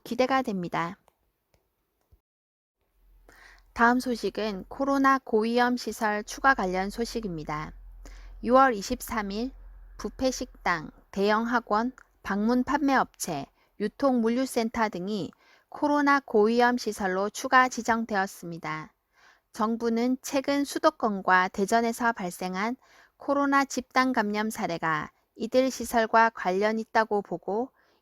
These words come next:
이들 시설을 고위험 시설로 추가 지정하였습니다. 이에 앞서 유월 이 일에는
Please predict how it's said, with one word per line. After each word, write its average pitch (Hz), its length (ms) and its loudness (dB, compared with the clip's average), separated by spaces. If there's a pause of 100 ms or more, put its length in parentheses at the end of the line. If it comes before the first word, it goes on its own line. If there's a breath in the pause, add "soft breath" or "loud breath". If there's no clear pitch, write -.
(100)
이들 269 320 0
시설을 196 640 -2
고위험 240 600 2
시설로 202 500 -4
추가 262 460 2
지정하였습니다. 196 1160 -4 (640 loud breath)
이에 254 200 2
앞서 202 640 2
유월 214 400 4
이 185 200 -4
일에는 202 440 -4